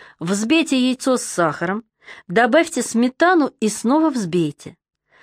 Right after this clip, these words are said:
Осторожно вмешайте муку, какао и разрыхлитель.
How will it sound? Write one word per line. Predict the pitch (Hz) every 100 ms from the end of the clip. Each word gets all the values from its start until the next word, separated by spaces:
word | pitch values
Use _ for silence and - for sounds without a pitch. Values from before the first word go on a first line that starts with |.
| _
Осторожно | - 214 311 370 311 262
вмешайте | 196 233 269 - 214 165 -
муку, | 180 214 262 - 349 370 -
какао | 214 214 339 359 339 -
и | 269 302
разрыхлитель. | 302 269 294 - 220 175 135 -